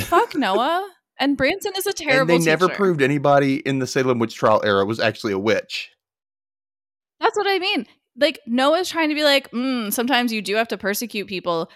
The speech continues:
Speaker 1: But the whole point of the examples was like, "No, you don't, and it's
Speaker 2: Right.
Speaker 1: bad."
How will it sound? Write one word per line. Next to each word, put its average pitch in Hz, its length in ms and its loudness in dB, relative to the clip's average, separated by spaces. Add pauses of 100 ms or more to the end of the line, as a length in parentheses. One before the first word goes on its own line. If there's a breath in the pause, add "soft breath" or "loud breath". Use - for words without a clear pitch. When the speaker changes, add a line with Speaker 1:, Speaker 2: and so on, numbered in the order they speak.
(300 soft breath)
Speaker 1:
But 285 200 -6 (120)
the 277 120 2
whole 285 300 0
point 294 320 0
of 277 80 -2
the 262 100 -2
examples 220 520 -2
was 214 100 -6
like, 202 300 -2 (100)
"No, 208 300 2
you 247 200 -2
don't, 220 400 0
and 196 140 -6
it's 117 100 2
Speaker 2:
Right. 101 100 4
Speaker 1:
bad." 165 380 -2